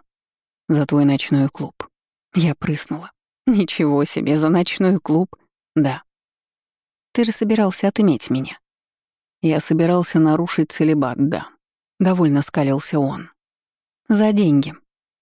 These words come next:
"И гори всё огнём". "Ой, всё, я не буду за это пить", улыбалась я. "Пей за что хочешь". И он сделал большой глоток. "Я выпью просто так, потому что хочу напиться",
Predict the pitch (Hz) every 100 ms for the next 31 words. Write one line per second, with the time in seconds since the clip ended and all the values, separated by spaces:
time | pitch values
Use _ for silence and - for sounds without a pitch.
0 | - 170 151 147 147 160 175 - 175 170
1 | 165 139 104 - _ _ _ 240 185 147
2 | - 160 139 165 185 147 147 139 139 135
3 | 139 - - - - _ _ 175 147 143
4 | 139 143 - 156 - - _ _ _ _
5 | _ - 214 156 131 - - 127 - -
6 | - _ _ _ - 190 185 165 156 185
7 | 170 147 147 147 - 147 147 143 - -
8 | - - _ _ _ _ _ _ _ _
9 | _ - 226 233 247 - 220 - 208 -
10 | 196 - 131 - - 156 156 160 - -
11 | 143 151 147 - 117 - -